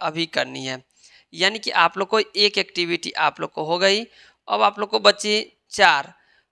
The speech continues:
टोटल हम लोग पांच एक्टिविटी आज करेंगे।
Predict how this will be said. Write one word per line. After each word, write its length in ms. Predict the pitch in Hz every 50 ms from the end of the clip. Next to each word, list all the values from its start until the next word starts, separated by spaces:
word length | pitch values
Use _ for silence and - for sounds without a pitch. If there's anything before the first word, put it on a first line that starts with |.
| _ _ -
टोटल 280 | 214 208 226 233 233
हम 180 | 220 214 208 214
लोग 220 | 220 214 _ _
पांच 280 | 190 180 175 175 - -
एक्टिविटी 480 | 165 - - 175 165 170 - - 170
आज 240 | 147 151 151 151 -
करेंगे। 440 | - - 147 131 131 135 135 131